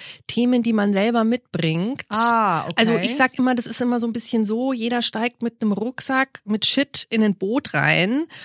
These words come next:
Speaker 1: und dann schüttet man seinen Shit dem anderen vor die Füße und dann will man in dem Boot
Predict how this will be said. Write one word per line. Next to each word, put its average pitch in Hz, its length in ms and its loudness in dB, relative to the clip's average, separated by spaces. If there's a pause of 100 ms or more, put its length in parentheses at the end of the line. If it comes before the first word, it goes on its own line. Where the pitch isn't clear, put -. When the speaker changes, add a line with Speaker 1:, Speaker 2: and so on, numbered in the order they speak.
(160)
Speaker 1:
und 208 200 -2
dann 240 440 2 (100)
schüttet - 360 0
man 226 220 2
seinen 214 240 2
Shit - 260 0
dem 233 120 0
anderen 226 260 0
vor 226 160 -2
die 202 140 0
Füße 302 580 -2
und 220 160 -2
dann 220 160 2
will 226 120 4
man 226 160 2
in 262 180 4
dem 247 160 4
Boot 233 460 0